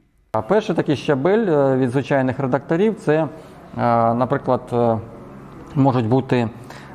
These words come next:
е, відкочувачі, які, е, відкочують неправильну інформацію, але більше нічого вони зробити, е, не можуть. Далі, е, найбільш розповсюджена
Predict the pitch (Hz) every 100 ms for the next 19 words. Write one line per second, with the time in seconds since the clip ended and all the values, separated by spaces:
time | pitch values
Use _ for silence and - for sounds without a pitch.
0 | - 113 117 127 - 147 127 147 156 -
1 | 220 220 - 131 127 160 180 175 - 120
2 | 120 117 117 117 113 113 - - - -
3 | - 127 - 175 - 143 131 127 131 143
4 | 147 135 131 - 127 107 - - - -
5 | - 123 156 147 151 143 135 - 165 135
6 | 120 120 135 139 131 127 - - - -
7 | 123 156 143 107 98 104 - - 98 131
8 | 214 214 175 139 - 113 113 113 113 107
9 | - - - 78 73 - - - 135 139
10 | - 127 143 120 208 175 170 147